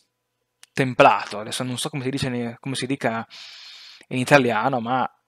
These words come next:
eh, diciamo, cambia lo, lo stampo, lo stampino. E quindi quello che viene fuori è un ibrido, una chimera, quindi un R N A che magari ha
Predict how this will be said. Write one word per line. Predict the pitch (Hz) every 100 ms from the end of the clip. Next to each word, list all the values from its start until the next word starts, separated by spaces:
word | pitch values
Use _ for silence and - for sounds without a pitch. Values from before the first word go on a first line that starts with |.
| _ _
eh, | - 123 113
diciamo, | 123 - 139 123 - - _ _ _
cambia | - 165 175 180 190
lo, | 160 143 147 143
lo | 143 139 139 135 131
stampo, | - - 120 113 120 123
lo | 139 139 135 131
stampino. | - 156 139 131 117 120 - - - - -
E | -
quindi | 247 175 135 127 - _ _ _ - - _
quello | - 262
che | 247
viene | 160 151
fuori | 147 151 123 120 175 160
è | - 170 131 - _ _ -
un | 233
ibrido, | 160 139 147 139 151 - - _ _ -
una | 170 151
chimera, | - 135 120 123 127
quindi | - 180 131 117 - - - - - - _
un | 170 160
R | 156 165
N | 202
A | 294
che | 233 156
magari | 143 151 165 143 139
ha | 147 135